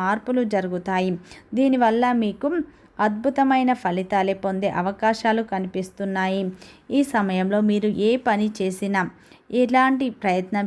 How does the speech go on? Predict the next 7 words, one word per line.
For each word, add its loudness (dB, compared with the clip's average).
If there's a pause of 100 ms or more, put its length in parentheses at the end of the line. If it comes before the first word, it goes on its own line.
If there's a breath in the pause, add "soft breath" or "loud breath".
చేసినా -2 (140)
కలిసి 0
వస్తుంది. -2 (540 loud breath)
గతంలో 2 (140)
మీకు -2 (160)
వ్యాపారంలో 2 (120)
ఉన్న 2